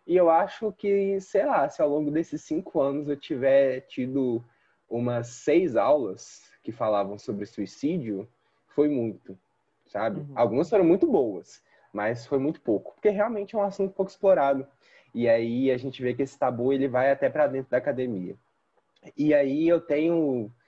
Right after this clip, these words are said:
Speaker 1: eu tive uma professora, que foi até minha leitora de monografia, eu tenho um carinho muito grande por ela. Ela se chama Lisa, ela é do Sul, mas atualmente ela mora aqui em Minas. E aí, quando ela ainda tava lá no Sul, no Rio Grande do Sul, ela conduziu uma pesquisa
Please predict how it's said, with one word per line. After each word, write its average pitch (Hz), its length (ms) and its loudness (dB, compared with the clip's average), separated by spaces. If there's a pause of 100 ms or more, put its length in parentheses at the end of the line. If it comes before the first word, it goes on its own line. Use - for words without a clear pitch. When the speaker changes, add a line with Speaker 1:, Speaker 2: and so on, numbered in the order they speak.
(180)
Speaker 1:
eu 113 60 -10
tive 120 260 -4
uma 123 140 -4
professora, 123 680 0
que - 100 -12
foi 123 180 0
até 120 240 -4
minha 127 240 -2
leitora 117 440 -4
de 117 80 -8
monografia, 113 640 -6
eu 135 40 -8
tenho 135 120 -8
um 135 40 -16
carinho 131 280 -4
muito 170 240 -8
grande 120 320 -6
por 107 160 -6
ela. 107 300 -4 (460)
Ela 110 160 -2
se 117 160 -16
chama 127 260 -4
Lisa, 170 680 0 (460)
ela 117 280 0
é 113 400 0
do 110 280 -6
Sul, 143 440 2
mas 131 220 -2
atualmente 113 500 -6
ela 110 140 -2
mora 104 600 -4
aqui 110 320 -10
em - 20 -8
Minas. 151 680 -6 (520)
E 143 100 4
aí, 156 100 4
quando 170 220 2
ela 170 140 2
ainda 170 180 0
tava 180 340 0
lá 156 140 0
no 123 120 -6
Sul, 190 340 2
no 135 80 -2
Rio 135 140 0
Grande 120 300 -4
do 110 80 -8
Sul, 175 260 2
ela 143 160 4
conduziu 156 960 4
uma 143 180 0
pesquisa 143 1000 -2